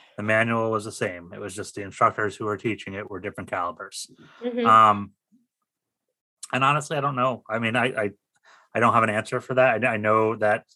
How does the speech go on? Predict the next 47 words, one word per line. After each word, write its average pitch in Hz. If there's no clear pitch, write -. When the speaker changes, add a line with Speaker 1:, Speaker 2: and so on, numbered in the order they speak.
Speaker 1:
you 117
know, 98
states 113
and 110
whatnot 113
ad-, 104
adopt 107
certain 110
curriculums 110
and 104
they, 101
they, 98
they 104
buy 98
into 104
the 98
books 107
that -
they, 98
they 95
get 98
and 117
that's 98
what -
they 95
teach. 131
But 101
yeah, 117
I 113
don't, 117
I 113
don't 110
have 120
an 110
answer 113
for 98
you. -
<laughs> -
But 156
I 117
know 117
it's 123
something 117
that 120
we 113
have 113
to, 101